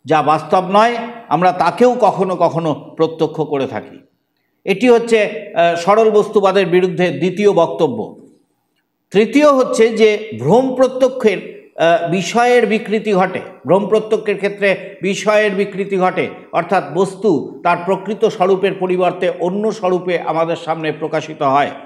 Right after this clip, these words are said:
কিন্তু সে-, সেখানে বিষয় হিসাবে কোনো না কোনো বস্তু উপস্থিত থাকে,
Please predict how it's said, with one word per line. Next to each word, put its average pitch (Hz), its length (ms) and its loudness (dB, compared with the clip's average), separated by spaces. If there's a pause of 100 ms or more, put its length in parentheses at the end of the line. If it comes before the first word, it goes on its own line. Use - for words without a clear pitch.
(880)
কিন্তু 226 600 2 (340)
সে-, - 280 -8
সেখানে 254 440 0
বিষয় 240 460 2
হিসাবে 269 560 2 (240)
কোনো 233 200 4
না 254 160 4
কোনো 240 420 0
বস্তু 220 360 2
উপস্থিত 226 560 0
থাকে, 202 300 0